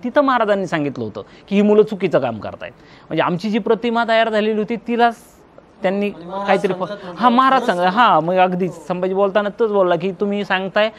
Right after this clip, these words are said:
Speaker 1: ते ठिकाण नारदाची गादी आहे आणि तिथून आपण काही पण, जसं राज आज्ञा असते ना, राज तिथून आदेश सुटला की इकडं सगळ्यांनी तो मान्यच करायचा असतो, त्याला काही पर्यायच नसतो. तसं एक अध्यात्मामध्ये ती एक कीर्तन म्हणजे नारदाची गादी असते आणि तिथून जो बोलतो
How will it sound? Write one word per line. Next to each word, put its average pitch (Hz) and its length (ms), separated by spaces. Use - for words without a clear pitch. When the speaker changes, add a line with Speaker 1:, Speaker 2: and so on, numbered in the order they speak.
Speaker 1:
ते 220 60
ठिकाण 202 280
नारदाची 190 440
गादी 127 300
आहे 87 100
आणि 160 220
तिथून 220 220
आपण 214 200
काही 214 160
पण, 156 340
जसं 165 200
राज 180 280
आज्ञा 190 340
असते 165 260
ना, 123 160
राज 143 220
तिथून 143 220
आदेश 151 260
सुटला 139 380
की 147 100
इकडं 156 160
सगळ्यांनी 156 520
तो 151 240
मान्यच 160 400
करायचा 120 380
असतो, - 220
त्याला - 440
काही 147 120
पर्यायच 151 420
नसतो. 107 280
तसं 180 160
एक 196 160
अध्यात्मामध्ये 175 720
ती 175 200
एक 170 80
कीर्तन 170 300
म्हणजे 170 200
नारदाची 160 440
गादी 160 340
असते 165 260
आणि 151 180
तिथून 202 340
जो 185 160
बोलतो 175 520